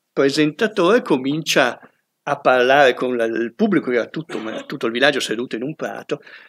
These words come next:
cioè a dire: "Ma allora com'è sta ragione?" Allora la gente cominciava a intervenire, gli attori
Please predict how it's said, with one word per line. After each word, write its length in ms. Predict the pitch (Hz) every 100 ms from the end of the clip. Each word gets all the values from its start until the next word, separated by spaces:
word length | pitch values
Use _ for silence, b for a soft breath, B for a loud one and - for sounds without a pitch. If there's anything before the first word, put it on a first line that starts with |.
| B
cioè 180 | - 127
a 20 |
dire: 240 | 135 127
"Ma 120 | 127 156
allora 380 | 147 117 113 - _ _
com'è 400 | 151 139 120 107
sta 280 | - 123
ragione?" 340 | 117 120 127 147
Allora 240 | 302 240
la 100 | 156
gente 200 | 143 226
cominciava 300 | 240 143 123
a 40 | 117
intervenire, 580 | 113 135 127 120 113 - B B B
gli 240 | - 165 226
attori 880 | 254 _ 196 175 190 233 247 -